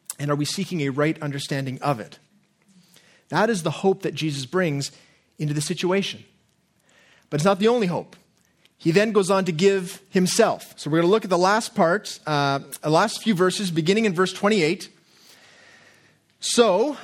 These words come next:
they're walking, "so they drew near to the village to which they were going. He acted as if he was going farther," that's Jesus,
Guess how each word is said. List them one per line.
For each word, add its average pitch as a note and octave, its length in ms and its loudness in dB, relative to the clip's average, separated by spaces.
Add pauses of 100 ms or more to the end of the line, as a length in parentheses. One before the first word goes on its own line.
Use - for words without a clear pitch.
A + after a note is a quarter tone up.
they're F3+ 140 4
walking, F#3 500 2
"so F#3+ 180 2
they G3+ 160 4
drew G3+ 220 0
near A3 380 2
to A3 100 -8
the F#3+ 100 0
village G3 500 0
to F#3+ 100 -2
which F#3+ 200 0
they F#3+ 120 4
were G#3+ 100 2
going. G3 460 0 (760)
He A3+ 240 4
acted A3 340 0
as G3 140 2
if A3 160 0
he A3 140 0
was F#3+ 220 2
going G3 340 2
farther," E3+ 500 2
that's D#3 160 -2
Jesus, F3 560 -2